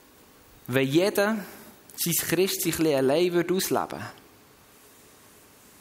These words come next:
das würde ganz komische Theorien geben. Also gibt's ja auch, aber ich glaube noch viel mehr. Wenn jeder sich so, so ein bisschen sein Zeug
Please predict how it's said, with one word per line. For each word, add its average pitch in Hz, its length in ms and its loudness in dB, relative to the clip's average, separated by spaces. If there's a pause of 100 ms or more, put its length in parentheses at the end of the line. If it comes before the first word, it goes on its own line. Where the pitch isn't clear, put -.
(540)
das 127 200 -2
würde 117 200 0 (180)
ganz 120 460 0 (120)
komische 107 800 -2
Theorien 110 600 -2
geben. 85 160 -6 (640)
Also 107 140 -8
gibt's 127 300 -4
ja 131 100 0
auch, 58 180 -6
aber 101 220 -2
ich - 1300 -20
glaube 123 220 0
noch 123 100 2
viel 127 220 2
mehr. 127 300 0 (1300)
Wenn 113 120 -2
jeder 170 240 0
sich 180 160 -2
so, 147 420 -2
so 147 140 -4
ein - 20 0
bisschen 143 340 0 (520)
sein - 220 -6
Zeug 156 140 -6